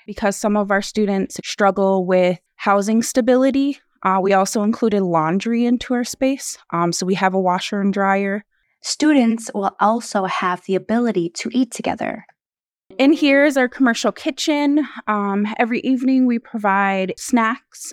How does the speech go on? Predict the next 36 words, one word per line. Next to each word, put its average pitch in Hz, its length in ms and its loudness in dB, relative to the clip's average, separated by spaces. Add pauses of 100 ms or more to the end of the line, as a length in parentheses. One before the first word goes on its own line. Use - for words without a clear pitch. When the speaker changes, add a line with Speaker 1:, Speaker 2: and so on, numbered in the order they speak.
Speaker 1:
A - 60 -4
lot 185 160 4
of 196 80 -2
our 202 140 0
students 202 480 -2
come 208 220 -2
out 190 140 2
of 180 140 0
school 240 680 -2 (180)
hungry. 240 800 0 (460)
So 208 100 -4
this 220 300 0
is 285 120 0
our 269 140 4
Best 196 320 0
Buy 220 160 2
Teen 233 260 0
Tech - 280 -2
Center, 233 360 0
and 208 140 0
it - 120 -10
shares 202 380 -4
space - 480 -4
with 190 160 -4
our 180 120 -2
First - 320 -6
Person 185 340 -2
Productions 180 580 -4
program. 185 640 -2 (340)
We 175 100 -4
have 170 240 -2
a 170 80 -2
full 190 300 0
studio 202 580 -2
set 190 300 -2
up. 185 260 2